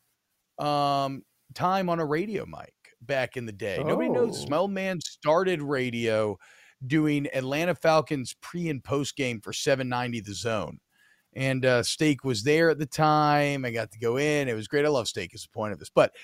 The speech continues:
Speaker 1: Steak tweeting out after the parade, Stetson Bennett needed someone to tell him to get off his damn phone during a parade and show some graciousness and appreciation to the fans that were sitting in that stadium. You wanna crush the media that you think were mean to you?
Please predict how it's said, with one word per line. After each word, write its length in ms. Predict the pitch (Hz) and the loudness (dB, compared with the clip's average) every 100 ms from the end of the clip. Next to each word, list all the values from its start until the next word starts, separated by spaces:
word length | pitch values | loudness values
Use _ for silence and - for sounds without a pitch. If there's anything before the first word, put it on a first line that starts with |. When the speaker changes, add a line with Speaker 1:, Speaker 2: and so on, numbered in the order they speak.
| - - | -20 -10
Speaker 1:
Steak 340 | - 196 202 | 0 4 4
tweeting 260 | - 196 180 | 2 0 4
out 100 | 165 | 6
after 240 | 160 - | 6 6
the 80 | 135 | -2
parade, 640 | - 135 165 170 135 131 - _ _ _ - | 0 6 10 12 10 6 -4 _ _ _ -6
Stetson 480 | - 240 226 185 | 6 8 8 4
Bennett 260 | 147 214 180 | 6 6 4
needed 260 | 165 156 135 | 2 0 4
someone 220 | 185 170 | 4 4
to 80 | 135 | 4
tell 220 | 180 190 | 6 6
him 80 | 160 | 4
to 80 | |
get 200 | 120 190 | 2 6
off 200 | 196 190 | 8 6
his 120 | 151 107 | 4 0
damn 320 | 170 185 147 | 2 2 0
phone 460 | - 202 214 151 | 4 6 6 2
during 200 | 127 160 | 0 0
a 60 | 156 | 0
parade 320 | 127 165 185 | 2 2 2
and 120 | 151 | 0
show 180 | - 190 | 0 0
some 240 | 180 165 120 | 2 -2 -2
graciousness 760 | 143 202 214 175 127 113 98 | 2 2 2 -2 -2 -6 -4
and 80 | 123 | -6
appreciation 600 | 120 202 - 190 190 175 | -2 -2 2 2 2 -2
to 60 | 139 | -4
the 80 | |
fans 340 | 117 165 185 160 | 0 0 2 0
that 80 | 143 | -2
were 100 | 127 | -2
sitting 360 | - 180 165 | -2 0 0
in 100 | 170 | 0
that 180 | 160 135 | 0 0
stadium. 480 | - 208 196 104 - _ _ _ _ | 2 2 4 -2 -6 _ _ _ _
You 80 | - | 2
wanna 140 | 226 208 | 4 6
crush 320 | 214 220 - | 6 4 4
the 100 | 170 | 0
media 500 | 135 165 180 214 226 | 2 0 2 4 4
that 120 | 165 | 4
you 100 | 151 | 2
think 180 | 175 160 | 0 2
were 120 | 151 | 0
mean 320 | 131 156 175 | 0 -2 0
to 80 | 190 | 0
you? 260 | 214 240 | 0 0